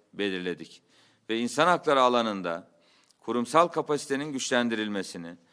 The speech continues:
hak ve özgürlüklerin daha etkin korunmasını bu belgede hedef olarak ortaya koyduk. Yargı reformu strateji belgemizle insan haklarını güçlendiren, özgürlük alanlarını genişleten,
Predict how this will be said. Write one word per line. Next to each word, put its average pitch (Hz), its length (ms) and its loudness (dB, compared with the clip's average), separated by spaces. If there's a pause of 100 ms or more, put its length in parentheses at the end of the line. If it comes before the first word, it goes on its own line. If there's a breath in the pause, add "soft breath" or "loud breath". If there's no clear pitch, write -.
(220 soft breath)
hak 156 300 2
ve 160 60 2
özgürlüklerin 143 720 0
daha 135 220 2
etkin 147 420 0
korunmasını 123 760 -2 (540 soft breath)
bu 135 120 -2
belgede 113 460 2
hedef 113 280 0
olarak 104 360 -2
ortaya 95 360 -2
koyduk. 80 360 -10 (600 soft breath)
Yargı 117 300 2
reformu 131 360 2
strateji 127 480 -6
belgemizle 120 720 0 (440 soft breath)
insan 143 320 0
haklarını 156 400 2
güçlendiren, 104 720 -2 (380 soft breath)
özgürlük 120 460 -2
alanlarını 135 500 4
genişleten, 107 760 -2